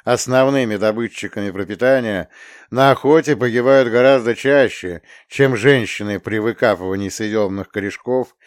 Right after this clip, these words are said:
и сборе лекарственных трав. При этом охотничья добыча скудна, и хватает её на ограниченное количество едоков,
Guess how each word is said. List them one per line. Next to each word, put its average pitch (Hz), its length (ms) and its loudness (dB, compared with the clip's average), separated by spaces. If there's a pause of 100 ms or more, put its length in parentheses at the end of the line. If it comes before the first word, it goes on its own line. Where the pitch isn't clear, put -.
(260)
и 123 140 2
сборе 113 420 2
лекарственных 104 640 -4
трав. 82 300 -12 (1120)
При 123 160 0
этом 143 300 4
охотничья 139 640 0
добыча 131 420 0
скудна, 98 720 -8 (540)
и 127 100 0
хватает 151 580 4
её 123 200 2
на 135 160 2
ограниченное 123 760 0
количество 104 520 -6
едоков, 95 600 -6